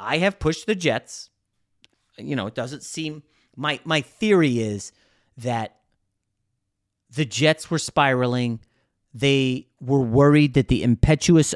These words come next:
owner was gonna say, "Bring in Kirk Cousins. We need him." And Robert Saleh called Aaron Rodgers and said, "Aaron, we need you to come out. We need you on the sideline. We need your energy. We need your positivity." And Rodgers came out,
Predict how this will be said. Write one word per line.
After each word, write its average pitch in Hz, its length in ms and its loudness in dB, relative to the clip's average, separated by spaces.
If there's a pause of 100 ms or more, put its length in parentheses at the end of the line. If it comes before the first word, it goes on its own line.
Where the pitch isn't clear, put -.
owner 135 360 6
was 117 200 2
gonna 123 220 2
say, 117 240 2
"Bring 143 380 4
in 139 180 4
Kirk - 280 0
Cousins. 113 460 0
We 127 140 2
need 131 220 0
him." 107 180 -2 (1800)
And 110 380 -2 (520)
Robert 127 380 0
Saleh 131 320 2
called 131 240 2
Aaron 123 220 4
Rodgers 113 240 2
and 92 60 -6
said, 98 180 -2
"Aaron, 104 240 2
we 104 80 -2
need 107 240 -2
you 101 80 0
to 90 60 -4
come 101 180 -4
out. 101 160 -2
We 95 100 -4
need 104 180 -2
you 104 60 2
on 98 60 0
the 92 80 -4
sideline. 90 400 -4
We 90 80 -6
need 95 200 -4
your 101 120 0
energy. 98 360 -2
We 95 120 -4
need 92 180 -6
your 92 80 -4
positivity." 92 680 -4 (420)
And 120 200 -8
Rodgers 110 340 -8
came 107 260 -8
out, 78 160 -16